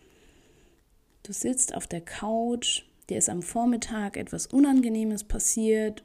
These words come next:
und du sitzt auf der Couch und willst halt einfach, ja,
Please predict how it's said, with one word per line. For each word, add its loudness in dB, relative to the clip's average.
und -6
du -6
sitzt -2
auf -10
der -10
Couch -8
und -8
willst -4
halt -8
einfach, -8
ja, -6